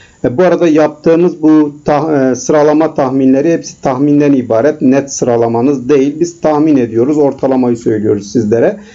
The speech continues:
Şimdi arkadaşlar önemli noktalardan biri şu. E, arkadaşlarımız videolarımızda bizi düzgün dinlemiyorlar. Dinlemedikleri için de yanlış yorum yaptıklarından dolayı puanlarını hesaplayamıyoruz. Şimdi bakın buradaki arkadaşımız misal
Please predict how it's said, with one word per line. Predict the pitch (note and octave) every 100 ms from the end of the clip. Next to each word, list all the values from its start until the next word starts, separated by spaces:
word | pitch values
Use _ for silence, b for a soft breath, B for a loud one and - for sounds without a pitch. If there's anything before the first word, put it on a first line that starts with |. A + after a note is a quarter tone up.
| B
Şimdi | - F3
arkadaşlar | F3 F3 G3 F#3 -
önemli | D#3+ F3 F3+ F#3
noktalardan | F3+ E3+ E3+ E3+ E3+ F3 F3
biri | F3 E3+
şu. | - - D#3+ D3 B B B -
E, | C3+ B2+ - -
arkadaşlarımız | E3+ F3+ G#3+ G3+ F#3+ F3 F#3+ D#3+
videolarımızda | C#3+ C#3+ F#3 E3 C#3+ C#3+ C3+ F3 C#3+
bizi | D#3 C#3+
düzgün | C3+ C#3+ E3 C#3+ A#2
dinlemiyorlar. | C3+ C#3+ D#3 C3 A2+ D3+ D#3+
Dinlemedikleri | C#3+ D#3+ E3+ D3 B2 - B2+ A#2+
için | A2+ C3 C#3
de | G3+ B B B
yanlış | B2 C#3+ D#3 F3+ D#3
yorum | C3 B2
yaptıklarından | B2+ B2 - - D3 D3+ E3 F3 F3
dolayı | D#3 D#3 G3 G3+ - -
puanlarını | D3 D3+ C#3+ F3+
hesaplayamıyoruz. | D3 C#3 D3 C#3+ - C#3+ B2+ G#2+ G2+ - - b b
Şimdi | - E3+ E3+
bakın | F#3+ D3+ C#3
buradaki | F#3 F#3+ D#3 C#3+
arkadaşımız | B2+ E3 E3+ E3 C#3+ B2+ C3 F3 E3+
misal | D3+ D3+ B2